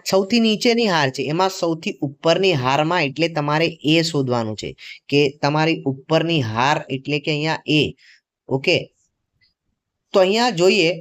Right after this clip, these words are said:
કે દાખલો કઈ રીતે સોલ્વ થાય. સૌપ્રથમ બસો તમારી પાસે ભારીઓ છે, એટલે કે ટોટલ આપેલું છે એસ એન બરાબર બસો. હવે અહીંયા સમાંતર શ્રેણી બને છે.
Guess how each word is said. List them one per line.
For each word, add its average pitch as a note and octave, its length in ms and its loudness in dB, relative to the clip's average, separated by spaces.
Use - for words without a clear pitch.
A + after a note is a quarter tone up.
કે F3 80 -4
દાખલો D3 500 0
કઈ F3+ 180 0
રીતે D#3 280 -2
સોલ્વ A#2+ 320 -2
થાય. - 260 -8
સૌપ્રથમ G3+ 540 2
બસો C#3+ 480 0
તમારી F3 500 -2
પાસે D#3+ 300 0
ભારીઓ C#3 560 2
છે, D#3 260 -2
એટલે D#3 260 0
કે F#3 200 0
ટોટલ D3+ 540 2
આપેલું C#3 420 0
છે E3 160 -2
એસ B2 220 0
એન D#3 220 0
બરાબર B2+ 440 2
બસો. A2+ 380 -2
હવે G3 200 4
અહીંયા G#3+ 400 0
સમાંતર F3 600 2
શ્રેણી F#3 400 0
બને F3 220 2
છે. F3 180 -2